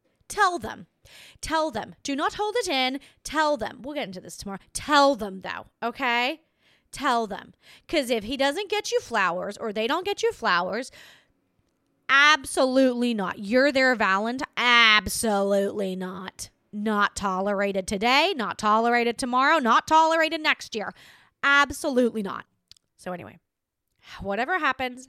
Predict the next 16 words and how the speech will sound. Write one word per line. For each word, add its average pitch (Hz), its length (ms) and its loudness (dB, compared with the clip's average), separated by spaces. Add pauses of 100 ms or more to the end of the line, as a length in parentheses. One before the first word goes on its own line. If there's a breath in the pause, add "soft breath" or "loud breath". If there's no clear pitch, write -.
(240)
however 208 360 -2
it 302 80 -2
goes 294 240 0
down, 202 440 -2 (2000)
I 185 60 -10
love 160 200 -14
you. - 160 -16 (580)
You're 180 160 -12
my 180 120 -12
Valentine. 175 680 -18 (140)
Happy - 300 -18
Valentine's - 680 -20
Day. - 260 -20 (1300)
Enjoy 180 300 -12
your 175 180 -14
day. 165 320 -16